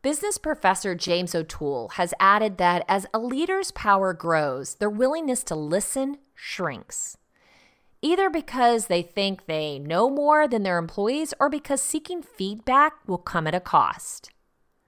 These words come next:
But this doesn't have to be the case. One analysis showed that the most successful leaders, as rated by a three hundred sixty degree view of leadership effectiveness,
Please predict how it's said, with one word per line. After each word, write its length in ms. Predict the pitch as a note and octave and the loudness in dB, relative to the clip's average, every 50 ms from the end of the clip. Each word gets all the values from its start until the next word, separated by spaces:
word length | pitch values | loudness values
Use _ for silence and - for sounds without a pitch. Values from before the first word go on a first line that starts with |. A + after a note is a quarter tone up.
| _ _ _ - - - - | _ _ _ -20 -20 -14 -4
But 180 | - D4 D#4+ D#4+ | -2 -2 0 0
this 220 | - E4 D4 - | 0 0 0 0
doesn't 360 | - - C#4 D4 D4 G4 G4+ F4+ | 2 6 6 6 6 4 0 0
have 240 | D#4 C#4+ A#3+ A3 - | 2 2 2 2 0
to 80 | - | -4
be 120 | F3+ F#3+ E3+ | -4 -2 -4
the 80 | D#3+ | -4
case. 640 | D#3+ - - - - B1 - - - - - - - _ _ _ _ _ _ _ _ _ _ - - - - | -6 -8 -10 -10 -10 -10 -12 -12 -12 -12 -12 -12 -16 _ _ _ _ _ _ _ _ _ _ -20 -20 -10 -2
One 240 | A3+ C4+ E4 F#4+ G4+ | 2 4 4 6 4
analysis 640 | F#4 D4+ B3+ G3+ G3 G3+ G3+ G3+ - - G#3 G3+ - | 2 2 4 6 6 6 4 2 0 -2 -4 -4 -4
showed 440 | - - - G#3 F#3+ G3+ G3+ F#3 F3 | -4 -2 0 2 2 2 2 2 2
that 200 | F#3 E3+ E3+ - | 2 2 2 2
the 80 | - F3+ | -2 -4
most 300 | F#3 F#3+ F#3+ G3 - - | -2 -2 -2 -2 -4 -6
successful 680 | - F3+ - - - B3 B3 C4+ - - - E4 D#4+ | -8 -6 -6 -2 0 2 2 2 0 -2 -2 -2 -2
leaders, 560 | D4 A#3+ G3+ F3+ F3 F#3 F#3+ A3 B3+ B3+ - - | 0 0 -2 0 0 0 -2 -2 -2 -4 -4 -4
as 200 | - E3+ D3 D3 | -4 -4 -4 -2
rated 340 | D3 D#3+ E3 E3+ E3+ F3 D#3+ | 0 0 0 0 -2 -2 0
by 140 | - E3 | 2 2
a 80 | D#3 D3 | 2 0
three 240 | D3 - - F#3+ G#3 | -2 -6 -4 -4 -2
hundred 240 | G#3+ G#3+ G3 F3 E3 | -2 -2 -4 -4 -4
sixty 340 | - - F#3+ - - G#3 | -6 -6 -6 -6 -8 -8
degree 300 | F#3+ F3+ - E3+ F3 F3+ | -8 -8 -10 -8 -8 -8
view 260 | E3+ D3 - F3 F3+ F3+ | -8 -8 -6 -4 -4 -4
of 140 | D#3+ - | -4 -4
leadership 480 | D#3+ D#3+ F3 F#3+ F#3+ E3+ - - D#3 - | -6 -6 -4 -4 -6 -6 -8 -10 -12 -14
effectiveness, 960 | D3 - - A3 C4 C#4 - - F3+ E3+ E3 D#3+ D#3 D3+ D#3 E3 - - - | -16 -2 0 2 2 2 -2 -8 -12 -10 -8 -6 -6 -6 -6 -6 -8 -10 -12